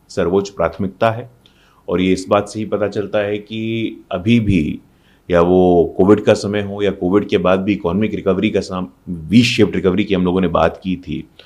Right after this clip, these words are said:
और प्रधानमंत्री जी का आत्मनिर्भर भारत पैकेज भी बीस लाख करोड़ का था।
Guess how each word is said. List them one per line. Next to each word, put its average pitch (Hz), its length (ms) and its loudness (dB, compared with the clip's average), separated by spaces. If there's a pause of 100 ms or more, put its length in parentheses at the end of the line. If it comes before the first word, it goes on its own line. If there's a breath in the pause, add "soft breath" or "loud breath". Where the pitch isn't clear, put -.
(340 soft breath)
और 80 380 4
प्रधानमंत्री 92 600 0
जी 92 160 -4
का 92 120 -2
आत्मनिर्भर 95 760 2
भारत 90 440 -2
पैकेज 98 340 0
भी 101 120 -4
बीस 98 260 -4
लाख 92 160 -4
करोड़ 95 220 0
का 95 160 -4
था। 82 320 -10